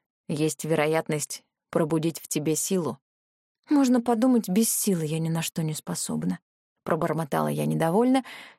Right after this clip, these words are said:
и отвернулась к окну. «Вот завтра и продемонстрируешь», уже мягче произнес Кайрат.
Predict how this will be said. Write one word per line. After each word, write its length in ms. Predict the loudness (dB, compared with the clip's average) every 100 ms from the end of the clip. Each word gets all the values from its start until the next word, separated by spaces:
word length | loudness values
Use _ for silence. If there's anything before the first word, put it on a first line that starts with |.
| _
и 80 | 0
отвернулась 600 | 0 2 0 2 0 0
к 60 | -4
окну. 380 | -4 -4 -10 -10 _ _ _ _ _
«Вот 260 | 0 2 4
завтра 380 | 2 2 0 -2
и 120 | -2
продемонстрируешь», 1040 | 0 0 2 -2 -2 0 2 2 0 -4 -12 _ _ _ 0
уже 220 | 2 4
мягче 420 | 4 2 0 -2
произнес 460 | 2 2 2 0 -2
Кайрат. 500 | -2 0 -2 -4